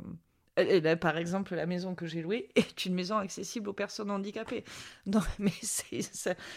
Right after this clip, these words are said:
ça prête à sourire, mais c'est vrai. Euh, Maïlis,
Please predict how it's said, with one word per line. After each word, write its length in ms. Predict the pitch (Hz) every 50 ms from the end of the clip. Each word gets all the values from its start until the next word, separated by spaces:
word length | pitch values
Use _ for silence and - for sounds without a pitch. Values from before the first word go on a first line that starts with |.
| - -
ça 220 | - - - 190 180
prête 240 | - - 185 185 -
à 80 | 190
sourire, 360 | 185 - - 208 226 247 226
mais 100 | 220 190
c'est 200 | 190 - - 208
vrai. 300 | 196 196 226 240 220 185 - - - - - - - - -
Euh, 720 | - 143 165 165 170 165 160 165 165 165 165 160 156 151 - _ _ -
Maïlis, 840 | - - 190 190 180 170 175 180 175 180 233 285 269 - - - -